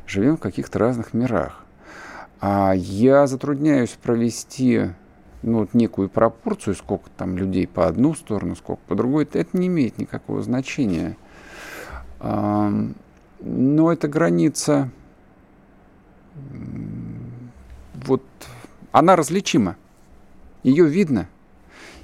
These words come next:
И чем дальше, тем, а, контрольно-следовая полоса всё шире и шире. За ней аккуратно следят, там нет протоптанных следов.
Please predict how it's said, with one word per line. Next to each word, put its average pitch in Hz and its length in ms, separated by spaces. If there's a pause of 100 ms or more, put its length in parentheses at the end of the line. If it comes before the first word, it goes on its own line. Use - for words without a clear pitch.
И 123 140
чем 196 260
дальше, 254 400
тем, 190 460
а, 98 500 (2000)
контрольно-следовая 160 1000
полоса 151 480
всё - 220
шире 185 400
и 90 60
шире. 151 480 (1000)
За 101 240
ней 165 220
аккуратно 110 460
следят, 85 580
там 80 220
нет 127 180
протоптанных 85 720
следов. 90 480